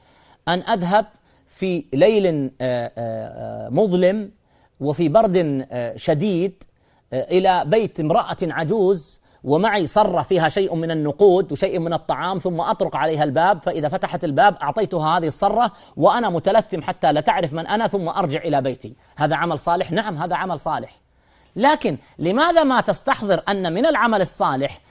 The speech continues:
أن كل ما تأتي به لأهلك ولأولادك من العمل الصالح؟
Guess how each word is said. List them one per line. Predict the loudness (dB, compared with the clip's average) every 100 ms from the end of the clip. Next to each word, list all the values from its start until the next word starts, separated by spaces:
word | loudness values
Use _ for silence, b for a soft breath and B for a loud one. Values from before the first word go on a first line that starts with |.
| b b _
أن | -4 -2 -2
كل | 0 2 2
ما | 2 2
تأتي | 2 0 -4 0
به | 2 2 2
لأهلك | 0 0 -2 -2
ولأولادك | 0 0 2 2 2 0 -4 -8 b b
من | 0 2
العمل | 2 -2 -2
الصالح؟ | -4 -6 -8 -8 -14